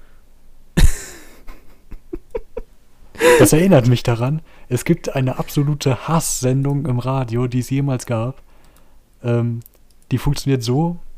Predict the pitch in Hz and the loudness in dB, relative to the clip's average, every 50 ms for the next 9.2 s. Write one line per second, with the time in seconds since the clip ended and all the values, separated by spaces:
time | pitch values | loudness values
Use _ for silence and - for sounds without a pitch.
0 | - - - 127 - - 120 123 131 143 - 143 131 127 127 - - 131 120 143 | -8 -4 -4 -2 0 2 2 4 4 4 4 4 2 2 2 0 0 0 0 2
1 | 151 143 135 127 123 123 135 151 - - 147 139 - - - 143 143 135 127 120 | 2 2 2 2 2 2 0 -2 -2 -2 -2 -4 -2 0 0 0 2 2 0 0
2 | 123 131 131 - - - 113 104 107 107 113 127 143 - - - - - - - | -2 -4 -4 -6 -6 -6 -4 -4 -4 -4 -4 -6 -8 -10 -16 -20 -20 -20 -20 -16
3 | - - - - - - - - - - - 127 123 113 117 - - - 120 104 | -14 -14 -14 -14 -16 -18 -20 -20 -14 -6 -2 -2 -2 -2 -2 -6 -6 -4 -4 -2
4 | - 127 135 156 165 - - 151 127 127 120 110 135 135 - - - - 151 143 | 0 2 2 2 0 -2 -4 -2 0 0 0 0 -2 -4 -6 -8 -6 -4 -4 -2
5 | - - - 131 143 143 - - 151 147 - - 143 - - 143 - - 143 151 | -2 -2 -2 -2 -2 -4 -4 -6 -6 -6 -6 -6 -6 -2 -2 -2 0 0 0 0
6 | 147 143 135 - 143 131 123 151 151 135 113 110 110 - - - 113 113 110 117 | 0 -2 -2 -2 -4 -2 -2 -2 0 0 0 -2 -2 -2 0 0 0 2 0 -2
7 | 120 120 139 135 117 120 120 127 131 113 110 127 156 - 151 135 - - 135 117 | -4 -4 -4 -4 -2 -2 -2 -2 -2 -2 -2 -2 -2 -2 -2 -4 -2 -4 -4 -2
8 | 117 - 147 135 135 123 131 123 - 120 - - 135 139 - - - 107 101 101 | 0 0 2 2 2 0 -2 -2 -2 -2 -2 -2 -2 -2 -2 -2 -2 -2 -2 -2
9 | 95 - - | -4 -4 -6